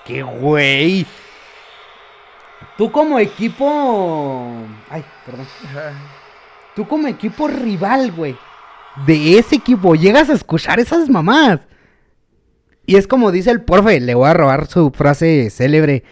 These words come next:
Speaker 2: Ajá.
Speaker 1: al profe Shui Delgado. Es el monstruo de mil cabezas,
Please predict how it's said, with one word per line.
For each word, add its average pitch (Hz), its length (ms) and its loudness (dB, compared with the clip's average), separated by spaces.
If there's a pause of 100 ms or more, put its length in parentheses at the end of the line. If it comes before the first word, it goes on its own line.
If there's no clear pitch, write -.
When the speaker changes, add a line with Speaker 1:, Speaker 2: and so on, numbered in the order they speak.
(160)
Speaker 2:
Ajá. 147 220 -8
Speaker 1:
al 131 100 -2
profe 131 240 -6
Shui 156 160 -4
Delgado. 156 460 -2 (840)
Es 143 240 -6
el 190 140 2
monstruo 202 460 4
de 226 140 8
mil 185 300 4
cabezas, 208 600 -2